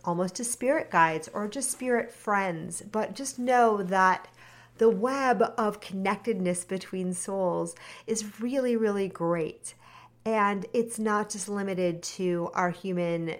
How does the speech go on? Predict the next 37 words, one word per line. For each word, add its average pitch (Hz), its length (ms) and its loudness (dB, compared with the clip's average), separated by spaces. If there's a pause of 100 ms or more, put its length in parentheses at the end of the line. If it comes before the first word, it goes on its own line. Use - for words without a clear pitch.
(140)
physical, 175 680 -2
local 160 480 -2
reality. 151 600 -6 (880)
This 240 200 4 (100)
also 285 380 2
means 226 460 2
that 185 320 6
you 208 180 -2
may 226 120 0
have 233 240 -8
connections 202 500 -6
with 196 140 -6
soulmates 196 480 -4
that 185 160 -4
are 180 60 -2
on 196 180 -4
the 202 80 -4
planet 202 420 -2
right 277 200 -4
now 285 340 2
that 214 200 0
you 233 140 -2
may 240 140 4
never 202 540 2
experience 190 840 -4
or 180 100 -8
connect 226 380 -4
with 220 160 -2
in 190 100 -2
your 180 140 0
human 180 400 -2
life. 202 260 -2 (300)
But 214 180 2
just 240 400 4
the 320 80 -2
very 254 300 2
fact - 640 -2